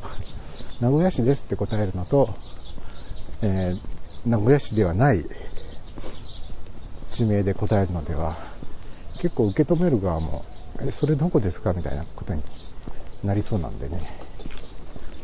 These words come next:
うわ、綺麗。水がすっごく綺麗。ああ、いいっすね。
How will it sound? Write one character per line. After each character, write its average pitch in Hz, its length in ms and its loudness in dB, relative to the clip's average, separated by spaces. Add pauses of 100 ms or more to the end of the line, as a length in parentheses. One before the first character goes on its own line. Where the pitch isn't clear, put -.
(2750)
う 165 100 -4
わ、 151 80 -2 (200)
綺 - 160 -8 (160)
麗。 151 180 0 (920)
水 135 420 2
が 143 140 2
す - 220 -4
っ 117 40 -2 (280)
ご 117 200 -2
く 135 160 0
綺 - 200 -6
麗。 98 160 -2 (1800)
あ 87 440 -4
あ、 - 140 -12 (520)
い 85 140 -4
い - 20 -4
っ 85 40 -6
す - 360 -10
ね。 87 720 -4